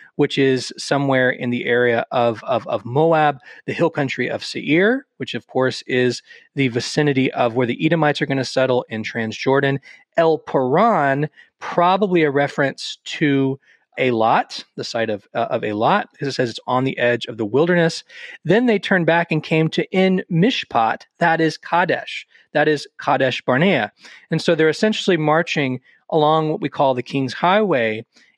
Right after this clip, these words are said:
in Transjordan from the northernmost area all the way to the area of the Gulf of Aqaba, the Red Sea. They turn back up into Kadesh Barnea, where, of course,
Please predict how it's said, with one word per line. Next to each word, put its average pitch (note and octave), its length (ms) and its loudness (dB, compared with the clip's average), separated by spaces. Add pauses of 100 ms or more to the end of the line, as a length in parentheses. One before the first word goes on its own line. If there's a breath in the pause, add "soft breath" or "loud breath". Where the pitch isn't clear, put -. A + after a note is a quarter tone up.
in D#3 220 0
Transjordan C3 880 0 (220 soft breath)
from D3+ 440 0
the C3+ 60 -2
northernmost D#3 680 0
area C3 500 2
all D#3+ 240 2
the E3+ 60 0
way D3+ 180 2
to D3+ 100 -12
the C3+ 140 -6
area A#2+ 360 0
of A#2+ 420 -4 (160)
the A#2 360 -12 (120)
Gulf C3 420 0
of C3 240 -6
Aqaba, B2+ 440 0
the A2 80 -8
Red A2 180 -4
Sea. D#3+ 320 0 (260 loud breath)
They D#3 100 2
turn A3+ 340 0
back E3+ 280 0
up E3 340 2
into D3 720 0 (340 loud breath)
Kadesh B2+ 300 0
Barnea, D#3+ 380 2
where, C3 280 0
of C3 140 -10
course, A#2+ 240 -4